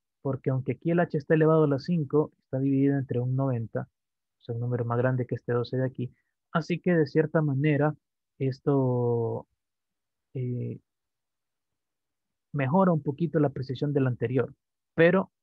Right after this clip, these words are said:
de igual manera, si el intervalo es muy grande, esta fórmula no es muy útil.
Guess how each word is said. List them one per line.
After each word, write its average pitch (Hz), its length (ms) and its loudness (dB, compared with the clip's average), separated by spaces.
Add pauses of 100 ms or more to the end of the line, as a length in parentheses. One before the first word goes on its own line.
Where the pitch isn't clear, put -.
(400)
de 135 160 0
igual 127 240 2
manera, 147 420 2 (440)
si - 180 -4
el 131 80 2
intervalo 131 420 2
es 131 60 -2
muy 139 160 2
grande, 147 500 2 (260)
esta 123 260 -8
fórmula 131 420 -2
no 127 260 -2
es 127 380 -2
muy 120 220 -4
útil. 110 300 -8